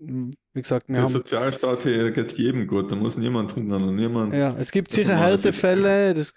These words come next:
Speaker 1: darf, das, das darf man nicht vergessen, wir reden immer noch aus einer sehr, äh, Bubble heraus, äh, auch. Ähm, gibt's sicher Härtefälle, aber ich glaub, im Gegensatz zu dem, was da in Afrika abgeht, in die einzelnen,
Speaker 2: Ja.
Speaker 1: äh, Staaten, das ist nicht, das kannst du,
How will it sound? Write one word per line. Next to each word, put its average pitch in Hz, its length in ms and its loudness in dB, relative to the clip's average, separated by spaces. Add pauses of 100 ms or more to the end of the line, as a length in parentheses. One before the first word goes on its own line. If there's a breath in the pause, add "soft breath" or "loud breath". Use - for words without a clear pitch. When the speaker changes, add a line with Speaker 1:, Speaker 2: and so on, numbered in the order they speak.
Speaker 1:
darf, 156 300 -4
das, 151 240 -2
das - 260 -4
darf 160 180 0
man 165 100 2
nicht 156 100 -2
vergessen, 165 420 0
wir 156 140 2
reden 156 200 2
immer 175 200 2
noch 160 100 2
aus 147 140 2
einer 147 160 2
sehr, 151 320 0 (140)
äh, 143 240 -4 (100)
Bubble 160 320 2
heraus, 156 760 2
äh, 147 60 -4
auch. 151 520 0 (800 loud breath)
Ähm, 143 180 0
gibt's - 420 -2
sicher 165 200 0
Härtefälle, 156 720 2
aber 143 100 2
ich 143 80 2
glaub, 143 180 2
im 143 180 2
Gegensatz 147 340 0
zu 139 100 0
dem, 143 260 2
was 131 160 0
da 135 100 2
in 131 100 2
Afrika 147 540 0
abgeht, 151 340 0
in 143 140 2
die 139 160 2
einzelnen, 139 580 -2
Speaker 2:
Ja. 139 280 0
Speaker 1:
äh, 147 180 -8
Staaten, 135 480 -4
das - 280 -4 (400 loud breath)
ist 131 160 -2
nicht, - 280 0
das 127 100 -2
kannst 135 300 -4
du, 127 60 -6